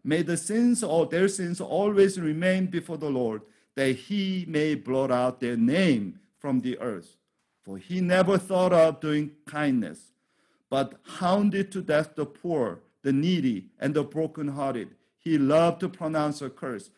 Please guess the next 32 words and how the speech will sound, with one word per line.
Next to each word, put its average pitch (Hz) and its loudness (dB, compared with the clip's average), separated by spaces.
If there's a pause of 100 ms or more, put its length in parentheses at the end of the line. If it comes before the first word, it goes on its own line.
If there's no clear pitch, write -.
(140)
May 151 -2
it 156 -4
come 160 -6
back 160 0 (100)
on 139 0
him. 101 -6 (340)
He 180 -4
found 160 -2
no 160 4
pleasure 170 -2
in 143 -2
blessing. 120 -6 (160)
May 147 0
it 151 -8
be 151 -2
far 185 -6
from 156 -4
him. 117 -4 (220)
He 233 0
wore 170 2
cursing 202 -2
as 143 -4
his 151 -6
garment. 135 -4 (220)
It 143 0
entered 185 0
into 170 -4
his 151 -12
body 156 -2
like 135 -2
a 143 -6
water, 113 -4